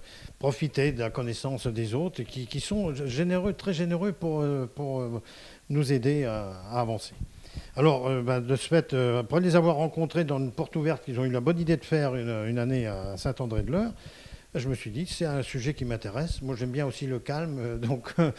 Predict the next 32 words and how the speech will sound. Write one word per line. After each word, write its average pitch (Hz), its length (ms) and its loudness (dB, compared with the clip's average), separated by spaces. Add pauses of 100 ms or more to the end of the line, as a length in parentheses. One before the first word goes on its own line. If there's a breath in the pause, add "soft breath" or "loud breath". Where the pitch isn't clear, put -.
(380 loud breath)
j'ai 127 140 -2
un 170 100 4
peu 180 160 2
de 185 60 4
mal 190 180 6
avec 170 300 4
la 165 100 6
nuit 175 380 6
et 156 80 6
le 139 80 2
soir, 190 500 6
parce 147 140 2
que, 143 220 0
bon, 135 220 0
il 120 60 0
fait 147 140 -2
pas 127 160 0
chaud 147 360 0
et 120 220 0
c'est 120 140 -2
pas 131 160 6
très 156 160 4
facile. 214 400 0 (560 loud breath)
Mais 185 160 10
je 185 80 4
me 190 80 8
suis 190 200 4
quand 175 120 6
même 175 160 8
acheté 156 180 6
un 147 120 8
télescope. 165 580 6